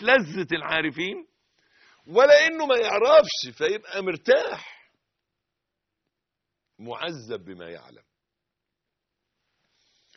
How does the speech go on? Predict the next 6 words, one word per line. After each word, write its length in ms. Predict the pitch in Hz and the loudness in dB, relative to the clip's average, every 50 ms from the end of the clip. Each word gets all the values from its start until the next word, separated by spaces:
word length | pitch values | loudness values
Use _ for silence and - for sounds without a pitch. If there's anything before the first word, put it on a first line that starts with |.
| _ _ _ _ _ _ _ | _ _ _ _ _ _ _
فمنهم 760 | - 107 113 139 160 165 160 147 139 127 107 92 80 67 _ _ _ _ _ _ _ _ _ _ | -10 -10 -8 -6 -8 -8 -8 -6 -6 -6 -8 -8 -10 -20 _ _ _ _ _ _ _ _ _ _
بعد 400 | - 104 110 151 135 - 139 127 | -16 -8 -8 -8 -6 -6 -6 -6
اليقظة 760 | 135 131 131 139 147 143 - - 120 113 101 87 95 - _ _ _ _ _ _ _ _ _ _ _ _ _ _ _ _ | -6 -6 -4 -4 -4 -4 -4 -2 -4 -4 -4 -4 -10 -12 _ _ _ _ _ _ _ _ _ _ _ _ _ _ _ _
من 180 | - 123 135 143 | -10 -10 -8 -6
يغلبه 800 | 147 147 131 123 151 190 220 208 214 202 185 190 175 156 156 147 | -6 -6 -6 -4 -2 -2 -2 -2 -2 -2 0 0 0 2 2 2
هواه 480 | 143 156 165 180 190 190 185 _ _ | 2 2 2 2 2 0 -2 _ _